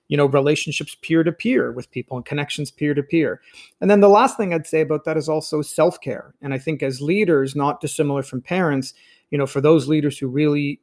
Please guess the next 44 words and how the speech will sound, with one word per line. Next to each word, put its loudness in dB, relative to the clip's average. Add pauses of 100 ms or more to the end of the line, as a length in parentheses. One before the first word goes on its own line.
(120)
focus 2
on 2
their 0
team -4
and -6
take -10
care 2
of 0
their 2
team, 0
they 0
focus 0
on -2
their -4
team -4
so 2
much 0
that -14
they -2
don't -4
focus -6
on -2
themselves. -6
They -6
don't -8
take -6
time 2
out 2
from -2
themselves. 4 (520)
Uh, -4
they -4
don't -2
schedule 0
some -2
time 0
during 0
the 0
day 4
to -10
go -4
for -4
a 0
walk, 4